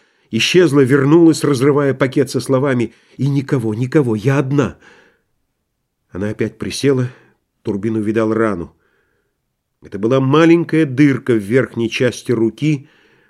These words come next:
ближе к внутренней поверхности, там, где рука прилегает к телу. Из нее сочилась узенькой струйкой кровь. «Сзади есть?»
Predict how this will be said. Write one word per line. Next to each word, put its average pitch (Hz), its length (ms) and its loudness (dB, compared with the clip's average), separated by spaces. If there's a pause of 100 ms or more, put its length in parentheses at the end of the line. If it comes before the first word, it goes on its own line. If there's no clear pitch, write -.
ближе 120 500 0
к - 100 -16
внутренней 131 520 0
поверхности, 127 800 0
там, 135 320 -2
где 117 160 0
рука 123 340 0
прилегает 120 640 0
к - 120 -20
телу. 107 460 -2 (920)
Из 107 220 -6
нее 123 240 0
сочилась 131 640 -2
узенькой 127 480 -4
струйкой 127 500 -2
кровь. 120 540 -2 (1700)
«Сзади 113 600 -6 (960)
есть?» - 400 -10